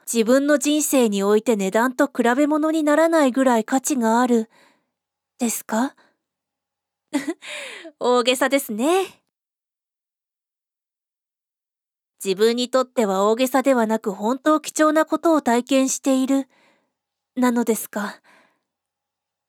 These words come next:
<laughs> 私にとってもあなたとしているこのセックスプレイはとても貴重な体験です。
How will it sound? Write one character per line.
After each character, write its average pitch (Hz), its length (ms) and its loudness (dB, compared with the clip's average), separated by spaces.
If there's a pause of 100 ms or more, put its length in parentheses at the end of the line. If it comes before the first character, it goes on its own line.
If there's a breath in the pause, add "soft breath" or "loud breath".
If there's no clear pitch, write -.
(140)
<laughs> - 1040 -12
私 262 400 0
に 311 100 -4
と 330 80 2
っ 330 80 0
て 320 140 2
も 240 160 0
あ 226 40 0
な 294 140 0
た 302 120 2
と 254 120 0
し - 100 -4
て 247 140 2
い 247 80 2
る 254 140 0
こ 262 120 0
の 269 120 -2
セ 302 120 -2
ッ 294 80 -8
ク 302 100 -6
ス 330 120 -6
プ 302 140 -4
レ 302 220 4
イ - 20 -4
は 240 360 -2
と 254 140 2
て 262 140 2
も 285 140 0
貴 - 120 -14
重 285 220 4
な 294 100 2
体 311 220 2
験 311 200 0
で 330 140 2
す。 - 180 -14